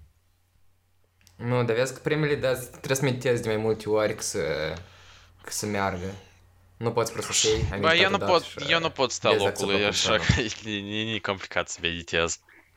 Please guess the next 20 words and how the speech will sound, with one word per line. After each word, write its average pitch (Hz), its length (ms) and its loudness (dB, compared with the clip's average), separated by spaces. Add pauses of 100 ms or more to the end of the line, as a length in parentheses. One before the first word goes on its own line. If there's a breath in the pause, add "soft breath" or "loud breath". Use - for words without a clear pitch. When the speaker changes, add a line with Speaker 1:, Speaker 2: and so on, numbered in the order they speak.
Speaker 1:
Păi, 139 420 -4 (2250 loud breath)
dacă 101 280 -4
ai 98 280 -2
A - 40 -4
D 92 100 -8
H 92 160 -4
D. 95 220 -10 (1120 loud breath)
Speaker 2:
Bă, 160 360 4
kstати, 165 300 2
mă 147 140 0
gândesc 160 300 4
că 143 120 -2
am, 127 140 4
poходу, 92 320 -2
A 92 40 2
D 98 120 4
H 98 60 -10
D, 95 60 -10
A 104 480 2
D 101 80 -4